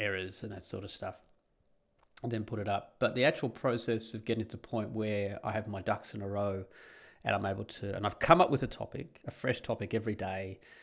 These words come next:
and I've come up with a spin on it that I wanna put out there,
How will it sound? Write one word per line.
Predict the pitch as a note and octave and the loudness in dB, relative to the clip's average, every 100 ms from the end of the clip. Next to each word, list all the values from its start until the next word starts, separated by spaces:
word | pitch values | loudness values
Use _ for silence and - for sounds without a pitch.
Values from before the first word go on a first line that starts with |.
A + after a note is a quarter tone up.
| - _ _ | -20 _ _
and | G#2+ G2+ G2 G2 F#2+ F#2+ F#2+ F#2 - _ _ _ _ _ _ _ - | 4 6 8 6 4 0 -4 -10 -14 _ _ _ _ _ _ _ 0
I've | G#2+ - | 0 0
come | - C#3+ | 2 4
up | C3+ - | 4 4
with | A#2 | -2
a | G#2+ | -2
spin | - A2 G#2 | -4 -4 -2
on | G2+ | -4
it | F#2+ | -6
that | G2 | 2
I | G2+ C3 | 8 8
wanna | G#2+ G2 F#2+ - - | 8 0 -8 -16 -16
put | - G2+ | -10 -6
out | G2 G2+ | -8 -8
there, | - G#2 G#2+ | -10 -10 -12